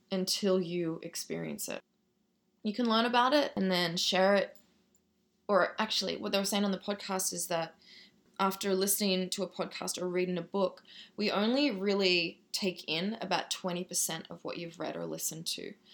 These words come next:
So that's eighty percent of the, the information is not actually being stored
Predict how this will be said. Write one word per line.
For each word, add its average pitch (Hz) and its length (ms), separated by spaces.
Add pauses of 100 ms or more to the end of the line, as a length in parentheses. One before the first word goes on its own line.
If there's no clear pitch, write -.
(200)
So - 100
that's 185 260
eighty 202 320
percent 190 340
of 165 160
the, 113 340
the 190 100
information 185 800 (340)
is 180 180
not 180 240 (520)
actually 208 400
being 185 180
stored 170 540